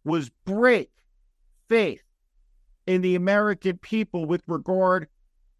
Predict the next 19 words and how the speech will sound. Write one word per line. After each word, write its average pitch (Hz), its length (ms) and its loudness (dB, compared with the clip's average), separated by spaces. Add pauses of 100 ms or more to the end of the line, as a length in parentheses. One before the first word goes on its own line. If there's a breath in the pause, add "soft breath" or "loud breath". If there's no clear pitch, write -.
to 180 120 -4
some 220 380 2
of 190 160 -2
the 180 100 -2
foundations 175 1400 -4 (480)
of 165 160 0
the 170 140 0
American 165 540 -2
way 143 180 0
of 131 160 -4
life, 143 340 -4 (1160)
including 180 800 -2 (880)
our 165 380 -2
absolute 180 920 0
and 143 240 -4
utter 170 380 -2 (180)
dependency 139 920 -4 (720)
on 110 160 0
elections. - 720 -2